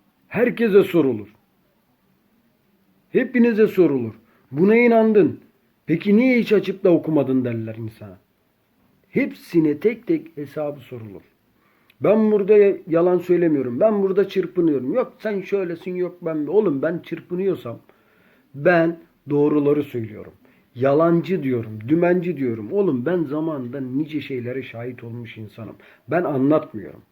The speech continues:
Çok şeye şahit oldum. Çok şeye şahit oldum ya. Ama gerek yok anlatmaya. Ya insanın illa bir şeyler için de, bir şeyleri bilmesi için de yaşamasına gerek yok kardeşim.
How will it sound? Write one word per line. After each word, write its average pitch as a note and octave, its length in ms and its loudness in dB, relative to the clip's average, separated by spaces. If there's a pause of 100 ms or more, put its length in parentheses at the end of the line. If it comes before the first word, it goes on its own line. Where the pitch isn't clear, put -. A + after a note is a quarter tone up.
(200)
Çok D4 260 -6
şeye D3+ 240 -2
şahit A2 420 -12
oldum. - 260 -20 (1040)
Çok B3 360 -2
şeye F3+ 280 2
şahit B2 460 -10
oldum A2+ 260 -12
ya. E3 140 -16 (1600)
Ama G#3 200 2
gerek F3 400 4
yok F3+ 180 6
anlatmaya. A2+ 640 -4 (1600)
Ya A2+ 120 -10
insanın E3+ 420 2
illa F#3 460 4
bir E3 40 -8
şeyler F3 340 2
için G3+ 360 -2
de, D3+ 160 2 (280)
bir C#3 100 -10
şeyleri F#3 600 4
bilmesi F3 400 2
için D3 300 -2
de A2+ 160 -8 (140)
yaşamasına E3 600 -2
gerek C#3 360 -4
yok D#3 180 -6
kardeşim. A#2 480 -14